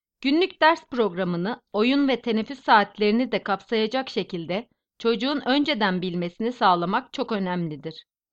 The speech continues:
Çevresel ipuçlarını fark etmedeki güçlükler nedeniyle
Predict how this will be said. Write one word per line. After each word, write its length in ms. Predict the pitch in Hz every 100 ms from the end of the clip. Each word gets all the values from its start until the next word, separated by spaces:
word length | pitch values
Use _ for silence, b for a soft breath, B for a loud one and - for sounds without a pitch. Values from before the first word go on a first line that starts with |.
| _ _ _ _ _ _
Çevresel 640 | - 247 233 247 269 294 294
ipuçlarını 680 | 277 320 - - 190 170 170 233
fark 240 | 247 254
etmedeki 560 | 247 202 180 170 208 -
güçlükler 600 | 214 - 220 262 262 262
nedeniyle 600 | 247 175 170 160 151